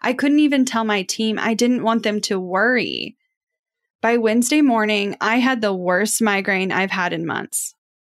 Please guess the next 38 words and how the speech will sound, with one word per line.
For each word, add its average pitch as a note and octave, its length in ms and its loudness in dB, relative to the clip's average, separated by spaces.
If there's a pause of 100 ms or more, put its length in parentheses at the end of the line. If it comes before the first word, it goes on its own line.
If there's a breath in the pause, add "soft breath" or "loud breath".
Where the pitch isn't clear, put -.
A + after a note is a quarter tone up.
(420)
I G3 80 0
worried A3+ 220 2
myself A#3 320 0
sick. - 480 -4 (560)
Or B3 360 2
perhaps A#3 380 0
it B3+ 80 2
was B3 180 0
the C4 120 0
P A#3+ 200 -6
C A#3 160 0
O G#3 60 2
S F#3+ 220 0
flare-up. - 400 -6 (580)
Unsure, A3 720 0 (240)
but G3 160 -2
either A3+ 280 0
way, A#3+ 540 -4 (340 loud breath)
I B3 160 -2
was C4+ 260 0
completely C4 800 0
incapacitated F#3+ 960 -4
and G3 160 -4
unable F#3 420 -2
to - 80 -4
function. - 640 -8 (1000)
Sales D4 460 0
were D#4+ 120 4
barely A3 500 0
better F3+ 300 0
when F3+ 140 0
I F3 60 -2
got - 240 -4
in F3 60 -4
the - 60 -4
office F3 360 -6
Thursday F3+ 340 -6
morning. D#2 480 -8